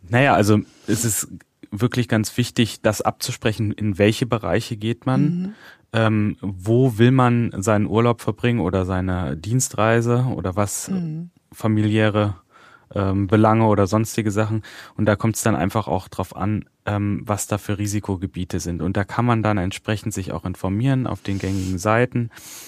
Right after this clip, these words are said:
Speaker 1: auch ruhig mal beim, äh, R K I, Robert-Koch-Institut nachgucken,
Speaker 2: Mhm.
Speaker 1: was es für Gefährdungen in diesen Bereichen gibt. Also, ähm, danach kann man dann auch seine Reiseapotheke ausrichten. Auf der anderen Seite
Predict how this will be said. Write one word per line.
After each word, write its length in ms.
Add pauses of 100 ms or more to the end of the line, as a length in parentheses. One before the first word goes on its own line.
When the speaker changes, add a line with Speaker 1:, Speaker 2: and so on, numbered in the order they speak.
(120)
Speaker 1:
auch 200
ruhig 180
mal 200
beim, 360
äh, 380
R 160
K 140
I, 280 (140)
Robert-Koch-Institut 960
nachgucken, 560 (380)
Speaker 2:
Mhm. 140
Speaker 1:
was 200
es 140
für 440 (320)
Gefährdungen 640
in 100
diesen 220
Bereichen 480
gibt. 300
Also, 360 (720)
ähm, 400
danach 340
kann 120
man 120
dann 140
auch 160
seine 320
Reiseapotheke 880
ausrichten. 560 (480)
Auf 180
der 100
anderen 260
Seite 460